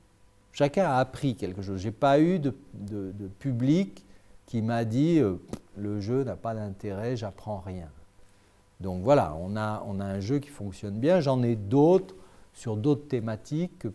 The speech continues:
plus développement rural, qui fonctionnent aussi très bien. Je, je sais, je peux leur faire confiance pour s'adapter à une très large variété de publics.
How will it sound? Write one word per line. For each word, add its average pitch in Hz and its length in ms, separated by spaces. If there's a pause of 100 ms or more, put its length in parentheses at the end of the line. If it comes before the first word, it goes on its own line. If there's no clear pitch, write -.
plus 110 240
développement 107 540
rural, 127 460
qui - 120
fonctionnent 120 500
aussi 104 260
très - 220
bien. 117 460
Je, 98 80 (100)
je - 140
sais, 135 280 (360)
je - 180
peux 143 120
leur 123 180
faire - 240
confiance 135 640
pour - 180
s'adapter 113 580
à - 20
une 104 120
très 127 240
large 131 280
variété 107 680
de 110 60
publics. 104 580